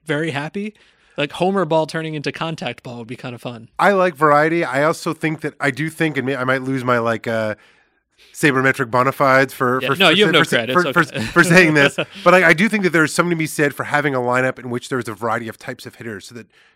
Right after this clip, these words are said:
Speaker 2: pitchers, when they're game planning, have to sort of think differently. It's not just, "Oh, I, like, here's just a, a, a team full of, like, home run or, like, three true outcomes guys." I think that, like, having a variety in your lineup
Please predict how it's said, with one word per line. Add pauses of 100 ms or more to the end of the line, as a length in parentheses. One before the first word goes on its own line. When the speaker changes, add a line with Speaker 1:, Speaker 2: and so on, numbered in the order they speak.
Speaker 2:
pitchers,
when
they're
game
planning, (340)
have
to
sort
of
think
differently. (160)
It's
not
just,
"Oh,
I,
like, (280)
here's
just (100)
a, (100)
a,
a
team
full
of,
like, (580)
home
run
or, (220)
like,
three
true
outcomes
guys."
I
think
that,
like, (220)
having
a
variety
in
your
lineup